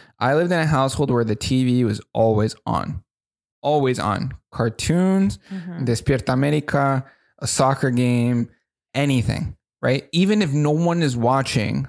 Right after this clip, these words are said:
Speaker 1: the T V in the living room was on, right? There's always background sound playing, going on.
Speaker 2: I feel like that's a very Hispanic household,
Speaker 1: I also
Speaker 2: though.
Speaker 1: don't have A D H D,
Speaker 2: Mm-hmm.
Speaker 1: right? So I feel like in a way I can multitask in my brain and, like,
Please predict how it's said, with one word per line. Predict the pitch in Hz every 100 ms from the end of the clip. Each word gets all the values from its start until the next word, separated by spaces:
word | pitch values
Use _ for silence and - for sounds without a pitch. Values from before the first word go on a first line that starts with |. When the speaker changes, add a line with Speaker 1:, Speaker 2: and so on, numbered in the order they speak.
| -
Speaker 1:
the | 131 123
T | - 131
V | 135
in | 160 180
the | 160
living | 143 139 139
room | 135 131 - -
was | 120 123 117
on, | 117 107 73 - _
right? | 127 127
There's | 123 120 - -
always | 131 139 143 139
background | 127 127 120 117 120 117 117
sound | 123 113 113 -
playing, | 139 156 156 147
going | 107 101
on. | 110 123 135 135 131 -
Speaker 2:
I | 208
feel | 254
like | 381
that's | 392 254
a |
very | 208 190 220
Hispanic | 196 - - 170 170
household, | 151 147 - -
Speaker 1:
I | 131
also | 143 156 196
Speaker 2:
though. | 160
Speaker 1:
don't | 135 147
have | 135 139
A | 123 117
D | 113 110
H | - -
D, | 104 127 - _ _
Speaker 2:
Mm-hmm. | 202 180 165 110
Speaker 1:
right? | 113
So | 110 110
I |
feel | 110 127
like | 123 117
in | 120
a | 120
way | 113 113 117
I | 110 113
can | - 117
multitask | 107 110 - 117 113 117 113 -
in | 117
my | 104
brain | 104 107 113
and, | 110 110
like, | 101 - -